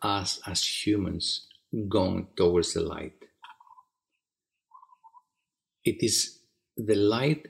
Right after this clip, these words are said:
as an operating platform system that downloads from its cloud diverse software programs, like our collective soul consciousness,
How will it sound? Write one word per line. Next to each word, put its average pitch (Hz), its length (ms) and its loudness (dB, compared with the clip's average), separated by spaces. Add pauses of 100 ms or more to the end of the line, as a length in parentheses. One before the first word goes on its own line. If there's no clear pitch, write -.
as 110 160 -2
an 104 140 0
operating 107 680 2
platform 123 560 0
system 95 600 0 (420)
that 92 240 -2
downloads 123 580 2
from 107 260 -2
its 104 160 -2
cloud 95 680 -2 (1300)
diverse 110 720 4
software 123 540 2
programs, 147 720 0 (1500)
like 98 420 -2
our 95 140 -4
collective 101 600 0
soul 131 280 2
consciousness, - 800 -4